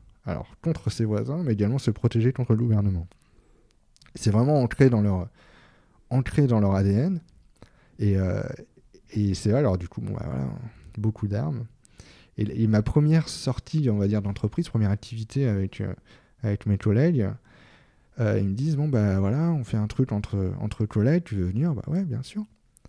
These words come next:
Et, euh, bah, on va au stand de tir. Ah, ok, bon, on va aller au stand de tir.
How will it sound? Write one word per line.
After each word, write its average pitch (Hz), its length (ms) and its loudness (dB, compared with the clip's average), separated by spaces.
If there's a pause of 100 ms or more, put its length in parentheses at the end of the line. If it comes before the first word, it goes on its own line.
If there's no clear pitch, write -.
(400)
Et, 160 220 8
euh, 117 180 6
bah, 104 120 4
on 113 60 4
va 127 80 4
au 143 100 2
stand 160 240 -2
de 160 120 4
tir. 113 280 -4 (1160)
Ah, 151 140 -8 (160)
ok, - 280 -12
bon, 151 200 -8
on 101 60 -6
va 104 80 0
aller 127 160 4
au 147 80 4
stand 127 240 0
de 113 100 6
tir. 175 360 0